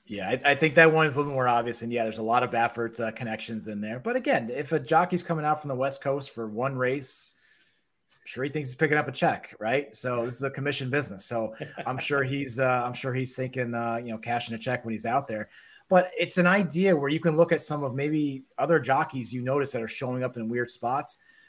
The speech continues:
Speaker 1: Like, I have an angle of, of Daisuke Fukumoto from Woodbine coming down to Aqueduct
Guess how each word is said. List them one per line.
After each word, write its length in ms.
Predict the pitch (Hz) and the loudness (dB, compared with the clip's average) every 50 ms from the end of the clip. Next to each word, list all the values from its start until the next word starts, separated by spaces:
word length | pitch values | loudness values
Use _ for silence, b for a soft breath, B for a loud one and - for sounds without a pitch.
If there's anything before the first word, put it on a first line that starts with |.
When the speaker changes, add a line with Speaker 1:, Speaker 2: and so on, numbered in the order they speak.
| b b b _ _ | b b b _ _
Speaker 1:
Like, 180 | - 135 131 131 - | 2 2 2 2 2
I 140 | 127 151 175 | 4 6 6
have 120 | 175 151 | 6 6
an 80 | 147 135 | 4 4
angle 520 | 131 139 147 147 135 135 131 120 117 117 | 4 4 4 4 4 4 4 2 2 0
of, 400 | 113 113 113 113 113 110 110 - - - | 0 0 0 0 -2 -6 -8 -12 -8 -4
of 360 | 113 110 110 110 110 95 - _ _ _ _ - 110 | -2 -2 -2 -2 -4 -6 -12 _ _ _ _ -6 0
Daisuke 420 | 123 127 143 135 - 156 139 135 | 2 2 2 2 2 0 0 0
Fukumoto 540 | - 143 135 135 135 131 127 131 131 127 127 | -2 -4 -6 -4 -4 -2 0 2 2 2 0
from 340 | - - 123 117 110 113 110 | 0 -2 -2 -2 -2 -2 -2
Woodbine 540 | 110 127 147 143 123 127 120 113 113 110 107 | 0 0 0 2 2 2 2 2 0 -2 -6
coming 320 | - 131 131 131 127 117 | -6 -6 -4 -4 -4 -2
down 560 | 110 120 120 123 127 123 120 117 113 110 b b b b b b b - | 0 2 2 2 2 0 -2 -2 -4 -6 b b b b b b b -10
to 240 | - - - - | -10 -8 -2 4
Aqueduct 640 | 123 139 - - 143 131 113 110 107 110 - - - | 4 6 6 4 0 -2 -2 -2 -4 -6 -8 -14 -18